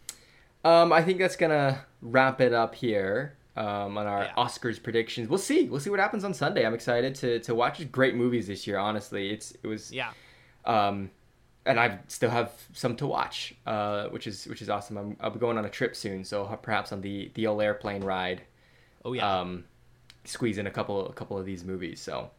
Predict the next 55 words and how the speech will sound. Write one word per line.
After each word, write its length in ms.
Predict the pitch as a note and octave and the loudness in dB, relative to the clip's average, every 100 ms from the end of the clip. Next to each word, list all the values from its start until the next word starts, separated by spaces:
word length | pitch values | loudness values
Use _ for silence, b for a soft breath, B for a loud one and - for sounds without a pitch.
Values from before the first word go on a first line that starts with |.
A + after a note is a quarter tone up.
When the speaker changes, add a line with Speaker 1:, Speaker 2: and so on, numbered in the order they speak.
| _ | _
Speaker 1:
yeah, 220 | - - | 0 2
excited 440 | F#2+ - A#2 A2+ G#2 | 2 0 0 0 -2
Speaker 2:
Cool. 120 | G#2 | -2
Speaker 1:
to, 160 | G#2 F#2 | -2 -4
to 140 | - | -4
get 140 | F#2+ - | -4 -2
to 60 | |
that. 220 | G#2 G2+ - | -2 -4 -4
Excited 300 | - C3+ B2 | -2 -2 -2
to 60 | |
see 160 | - C#3+ | -6 -4
what, 200 | C#3 - | -4 -6
what 100 | A#2+ | -6
comes 220 | C#3+ C3 C#3 | -4 -2 -2
out. 180 | D#3 | 0
Last, 340 | A#2+ C3+ C#3 - | 6 6 4 -4
last 260 | C3+ D#3 D#3 | -2 -2 2
year, 120 | C#3+ | 4
I 40 | |
was 120 | B2+ - | 4 0
pretty 300 | - D3+ C#3 | -2 0 2
good 220 | C#3 C#3+ | 2 2
on 80 | C#3+ | 2
my 100 | C#3 | 0
predictions. 760 | C#3+ C#3+ C#3+ E3+ G3+ - - b b b b b | 0 -2 -2 -6 -6 -8 -14 b b b b b
I, 80 | B2 | 4
Speaker 2:
Yeah. 120 | B2 | 6
Speaker 1:
I 60 | B2 | 6
got 240 | C3 A#2 B2 | 6 4 4
down 240 | B2 A#2+ | 2 4
most 300 | A#2 B2+ - | 2 0 -2
of 100 | B2+ | -4
'em. 220 | C#3+ E3 E3 b b b b b - | -4 -4 -10 b b b b b -2
Um, 540 | A2+ A2+ A2 G#2+ G#2+ - _ _ _ _ _ - | 2 2 2 0 -6 -12 _ _ _ _ _ -4
we'll 140 | A#2 | -4
see. 360 | A2 A2+ F#2+ F2+ | -2 -4 -4 -8
We'll 160 | - G#2+ | -10 -8
see. 200 | G#2+ G2 | -6 -6
It's, 300 | - - - A2 | -6 -10 -6 0
it 200 | A2+ A2+ | 0 4
airs, 440 | C3+ D3 D3 C3+ | 6 6 4 0
Speaker 2:
We 60 | G#2+ | -4
will. 160 | G2 | 0
Speaker 1:
uh, 300 | A2+ A2+ A2+ G2 | 2 4 4 2
on 200 | A2 A2 | 0 -2
Sunday, 880 | - C3 C3 B2+ B2 B2 A#2+ A2+ - | 0 2 2 4 4 4 2 0 0
eight, 440 | - B2+ - - - - | 0 0 -4 -18 -16 -4
uh, 200 | A2 G#2+ - | -2 -2 -4
P 220 | - B2 | -4 -2
M 180 | A2 A2 | 0 -2
Eastern 480 | C3 C#3 - A#2+ A2+ | -4 -6 -2 -2 -2
time. 500 | - A2 G#2 G#2+ D#3 | -2 -2 -2 -4 -6
That's 140 | A#2+ - | -8 -6
gonna 140 | A2 | -6
be 200 | G#2 | -4